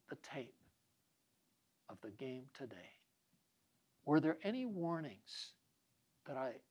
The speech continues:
that I, that might have come my way that I blew off and didn't listen to? Number four,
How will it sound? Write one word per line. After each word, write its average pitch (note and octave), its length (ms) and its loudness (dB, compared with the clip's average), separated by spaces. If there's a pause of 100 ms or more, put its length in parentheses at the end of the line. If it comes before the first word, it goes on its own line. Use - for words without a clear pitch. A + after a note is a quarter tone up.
(400)
that C3 100 -4
I, B2 140 0 (400)
that - 180 -2
might C#3+ 160 0
have F#3+ 180 -6
come D#3+ 240 -8 (260)
my C3 140 -4
way G#2+ 360 -8
that C3 80 -4
I A2 160 -4
blew A#2+ 240 -2
off A2 260 -4
and G#2 120 -14
didn't G#2+ 180 -10 (100)
listen G2+ 220 -12 (140)
to? - 220 -2 (1160)
Number F#3+ 140 -4
four, - 400 -2